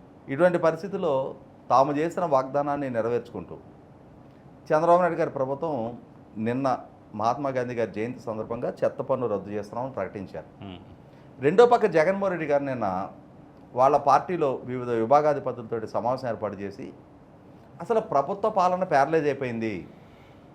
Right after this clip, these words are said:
Speaker 1: రైతు భరోసా కేంద్రాలు నడవట్లేదు, స్కూల్స్ నడవట్లేదు, హాస్పిటల్స్ నడవట్లేదు, ప్రజలకి పౌర సేవలు అందట్లేదు, వ్యవసాయం కుంటుపడింది, అది కుంటుపడింది, ఇది కుంటుపడింది, నేను ముఖ్యమంత్రిగా ఉంటేనే ఈ రాష్ట్రంలో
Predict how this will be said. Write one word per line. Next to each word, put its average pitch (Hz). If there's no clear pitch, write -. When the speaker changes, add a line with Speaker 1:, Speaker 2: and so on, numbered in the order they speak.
Speaker 1:
రైతు 131
భరోసా 156
కేంద్రాలు 151
నడవట్లేదు, 147
స్కూల్స్ 147
నడవట్లేదు, 147
హాస్పిటల్స్ 131
నడవట్లేదు, 143
ప్రజలకి 131
పౌర 127
సేవలు 147
అందట్లేదు, 147
వ్యవసాయం 139
కుంటుపడింది, 151
అది 127
కుంటుపడింది, 160
ఇది 135
కుంటుపడింది, 151
నేను 147
ముఖ్యమంత్రిగా 185
ఉంటేనే 190
ఈ -
రాష్ట్రంలో 160